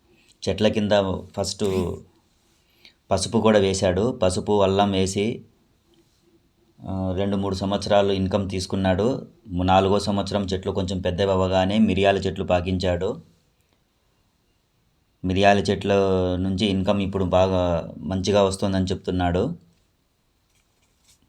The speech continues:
ఇదే విధంగా, ఇదే విధంగా మన ఆంధ్రాలో కూడా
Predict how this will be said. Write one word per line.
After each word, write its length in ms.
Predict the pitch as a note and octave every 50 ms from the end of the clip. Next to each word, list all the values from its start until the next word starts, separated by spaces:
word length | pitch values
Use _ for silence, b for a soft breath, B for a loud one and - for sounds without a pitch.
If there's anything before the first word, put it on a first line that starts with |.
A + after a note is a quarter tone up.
| _ _ _ _ _ _ _ _ _ _ _ _ _ _ _ _ _ _ _ _ _ _ _ _ _ _ _ _ _ B B B B B B B B _
ఇదే 220 | - F#2 F#2+ G2+ G2+
విధంగా, 560 | G2+ F#2+ G2 G2+ G2+ G2 G2+ G#2+ - - -
ఇదే 220 | G2+ F#2 G#2+ G#2+ G#2
విధంగా 640 | G#2 G2 F#2 F#2+ F#2+ F#2+ G2 G#2+ C#3 E3+ F3 B B B B B B B -
మన 160 | F#2+ F#2 F#2+
ఆంధ్రాలో 540 | F#2 F#2 G2 G#2 G#2+ G#2 G#2+ G#2 G#2+ G#2 F#2
కూడా 420 | F#2+ F#2+ F#2+ G2 G#2 C3 D#3+ G3